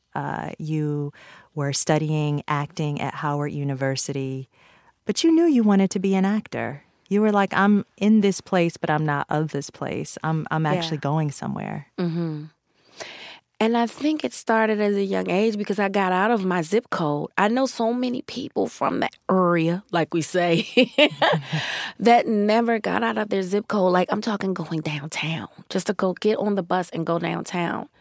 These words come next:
Speaker 2: If you don't get out of your zip code, how do you know there's a real,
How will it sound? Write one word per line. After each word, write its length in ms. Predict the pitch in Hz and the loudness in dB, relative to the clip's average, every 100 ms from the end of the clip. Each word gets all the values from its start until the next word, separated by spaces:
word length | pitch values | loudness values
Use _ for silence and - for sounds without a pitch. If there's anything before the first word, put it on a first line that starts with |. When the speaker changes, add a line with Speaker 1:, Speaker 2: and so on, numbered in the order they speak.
| _ _ | _ _
Speaker 2:
If 100 | _ | _
you 80 | 254 | 0
don't 180 | 277 208 | 0 2
get 140 | 202 | 0
out 160 | 185 180 | 0 -2
of 80 | 175 | -2
your 120 | 180 | -2
zip 260 | 170 196 - | -2 -4 -2
code, 240 | 185 175 | -2 0
how 140 | 180 190 | 0 0
do 60 | |
you 140 | 196 185 | -2 -2
know 200 | 185 180 | -2 -2
there's 260 | 185 175 | -2 -2
a 60 | 180 | -4
real, 380 | 190 185 - | -4 -4 -2